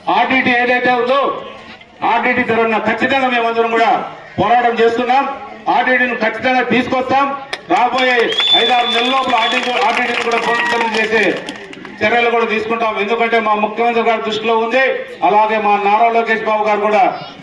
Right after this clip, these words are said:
దాని మీద ఉన్నారు. అమిత్ షా, అమిత్ షా, అమిత్ షాతో కూడా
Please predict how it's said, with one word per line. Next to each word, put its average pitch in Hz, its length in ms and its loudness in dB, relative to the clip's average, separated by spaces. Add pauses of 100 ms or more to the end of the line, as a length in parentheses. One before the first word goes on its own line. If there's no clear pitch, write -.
దాని 185 120 2
మీద 220 180 -4
ఉన్నారు. 226 480 0 (240)
అమిత్ 254 280 2
షా, 240 440 4
అమిత్ 247 240 0
షా, 226 360 2
అమిత్ 208 260 0
షాతో 226 340 2
కూడా 208 360 2